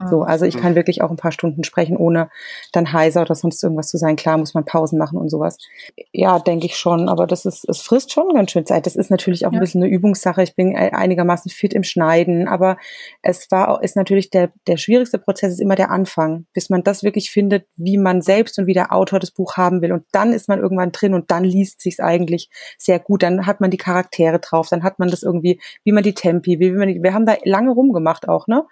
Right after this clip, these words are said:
Speaker 2: Gerade
Speaker 3: Mhm.
Speaker 2: auch nicht nur wegen der Dialekte auch so. Und ich hab am Anfang wirklich ein paar Kapitel, hab ich ein paar Mal hintereinander gemacht. Und das ist mein Anspruch. Das machen nicht alle. Aber ich möchte schon auch, dass es, äh,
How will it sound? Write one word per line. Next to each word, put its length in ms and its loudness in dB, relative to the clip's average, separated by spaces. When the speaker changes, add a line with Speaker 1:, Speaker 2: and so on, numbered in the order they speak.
Speaker 2:
Gerade 200 0
Speaker 3:
Mhm. 60 -6
Speaker 2:
auch 120 -4
nicht 160 2
nur 120 0
wegen 180 2
der 100 2
Dialekte 600 2
auch 180 0
so. 220 0
Und 140 0
ich 200 -8
hab 140 -2
am 120 -2
Anfang 420 0
wirklich 240 -4
ein 80 -2
paar 160 -4
Kapitel, 420 0
hab 80 0
ich 320 -4
ein 60 -20
paar 140 0
Mal 100 2
hintereinander 500 2
gemacht. 320 -4
Und 80 -2
das 80 4
ist 160 -4
mein 240 2
Anspruch. 380 -4
Das 100 -20
machen 240 0
nicht 180 -2
alle. 300 -2
Aber 260 2
ich 300 -4
möchte 320 2
schon 280 -2
auch, 200 -2
dass 180 0
es, 420 -16
äh, 120 -6